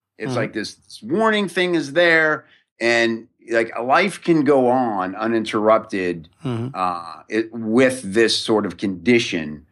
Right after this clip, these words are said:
Speaker 2: Yeah.
Speaker 1: but we really would like to find a solution to it. We're talking about weight loss.
Speaker 2: Mm-hmm.
Speaker 1: We're talking about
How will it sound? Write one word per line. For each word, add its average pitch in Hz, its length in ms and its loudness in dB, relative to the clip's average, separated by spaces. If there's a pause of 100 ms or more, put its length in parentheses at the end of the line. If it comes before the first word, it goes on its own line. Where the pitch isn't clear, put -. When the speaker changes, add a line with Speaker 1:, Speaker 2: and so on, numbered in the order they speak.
(120)
Speaker 2:
Yeah. 113 200 -6
Speaker 1:
but 107 280 2
we 113 180 -12
really 127 560 4
would 110 300 -2
like 98 480 -2 (180)
to 101 100 -8
find 95 500 -2
a 92 120 -10
solution 92 540 -4
to - 180 -8
it. - 140 -12
We're 87 120 -2
talking 95 400 2
about 78 440 2 (340)
weight 127 340 2
loss. 117 540 2
Speaker 2:
Mm-hmm. 135 240 -2 (240)
Speaker 1:
We're 90 160 -4
talking 92 420 0
about 85 480 -4